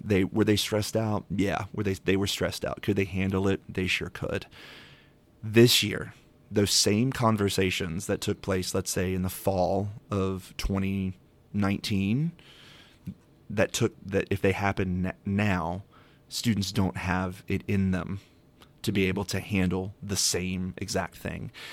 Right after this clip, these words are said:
And I think what happens is we're blaming the students for not, for not being resilient or having the skill set or having these things in them to be able to, to overcome it, when what we <laughs> need to be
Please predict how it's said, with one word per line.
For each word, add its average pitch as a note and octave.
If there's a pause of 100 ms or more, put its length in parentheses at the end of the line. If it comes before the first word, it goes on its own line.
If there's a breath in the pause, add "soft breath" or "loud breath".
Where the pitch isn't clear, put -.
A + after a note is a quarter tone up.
(240 loud breath)
And F#2
I G2
think G2
what F2+
happens G2+
is F2+
we're F#2+
blaming F#2
the F#2
students A2
for -
not, F#2 (260)
for -
not F#2
being F#2
resilient F#2
or F#2
having F2+
the F#2+
skill F#2
set F#2
or F#2
having F#2
these F#2+
things F#2
in G2+
them F#2 (580 loud breath)
to G2
be F2
able F#2+
to, F2+ (140)
to -
overcome F#2+
it, D3 (600 soft breath)
when G2+
what G2+
we G#2
<laughs> G2+
need G2+
to -
be F2+